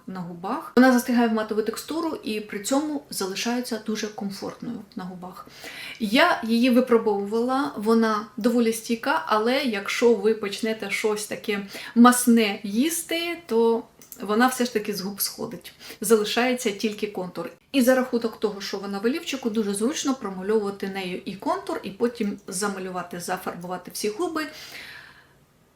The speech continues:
Теж достойна помада, теж можна на неї звернути увагу. І залишився ще один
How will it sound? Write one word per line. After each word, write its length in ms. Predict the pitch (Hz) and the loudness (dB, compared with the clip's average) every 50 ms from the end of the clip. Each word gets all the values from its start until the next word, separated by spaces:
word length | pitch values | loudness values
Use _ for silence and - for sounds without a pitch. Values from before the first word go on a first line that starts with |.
| _ _ _ _ _ | _ _ _ _ _
Теж 520 | - 220 233 320 - - - - - - - _ _ _ _ _ _ _ _ _ _ _ _ _ _ - | 2 4 4 4 0 -4 -6 -6 -8 -12 -16 _ _ _ _ _ _ _ _ _ _ _ _ _ _ -12
достойна 720 | 180 180 226 214 220 - - - 202 208 226 233 233 233 | 6 6 6 6 6 -8 -6 -4 0 0 2 2 2 -2
помада, 520 | 233 - _ 202 190 180 170 165 175 180 185 - _ _ | -4 -6 _ -10 -8 -8 -8 -10 -10 -12 -14 -16 _ _
теж 480 | - 202 220 269 277 - - - - - | -2 -2 -2 0 0 0 0 0 0 -4
можна 420 | - 196 202 214 226 240 233 220 208 | -2 0 2 2 4 4 2 0 -2
на 140 | 196 180 180 | -4 -8 -6
неї 220 | 196 214 233 240 | -2 0 0 0
звернути 520 | 220 - - 196 185 190 196 202 208 - - | 0 -2 -10 -10 -10 -6 -6 -6 -6 -6 -10
увагу. 400 | 190 175 175 180 170 - - - _ - - - - - - | -12 -10 -10 -10 -12 -12 -16 -18 _ -20 -18 -18 -16 0 2
І 80 | 254 | 4
залишився 540 | 233 285 294 311 311 - 349 339 - - 269 | 4 4 2 0 -2 -2 -2 -2 -2 -2 0
ще 320 | - - - - - 196 | 0 0 0 0 0 -2
один 420 | - - - 196 185 185 190 190 | -4 -4 -8 -8 -6 -6 -6 -6